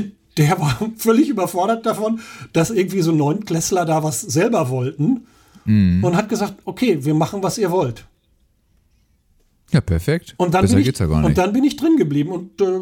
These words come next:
Speaker 1: das hat, das hat Spaß gemacht. Und in der Oberstufe haben wir dann, äh, einen Rallye-Lehrer gekriegt. Ähm, den fand ich richtig, richtig klasse, weil, äh, der hat ernsthaft mit uns Theologie getrieben.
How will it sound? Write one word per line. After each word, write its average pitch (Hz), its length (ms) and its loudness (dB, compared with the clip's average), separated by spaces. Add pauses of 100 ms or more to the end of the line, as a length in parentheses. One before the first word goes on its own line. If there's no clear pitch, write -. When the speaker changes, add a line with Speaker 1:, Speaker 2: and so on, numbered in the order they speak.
Speaker 1:
das 180 200 -4
hat, 226 220 -4
das 180 240 -4
hat 185 120 -4
Spaß - 260 -4
gemacht. 277 280 -2 (520)
Und 175 160 0
in 175 80 2
der 180 120 0
Oberstufe 233 600 0 (800)
haben 175 140 -4
wir 180 100 -2
dann, 175 280 -4
äh, 160 40 -8 (240)
einen 160 140 -4
Rallye-Lehrer 170 580 -2
gekriegt. - 560 -6 (600)
Ähm, 139 600 -2 (420)
den 175 360 2
fand 160 280 -4
ich 120 160 -8
richtig, 175 420 -4
richtig 147 360 -4
klasse, 160 400 -2
weil, 165 340 -2
äh, 151 80 -8 (640)
der 165 300 0
hat 180 200 -2
ernsthaft 185 420 -2
mit 175 120 -2
uns 160 180 -2
Theologie 151 460 2
getrieben. 233 540 -2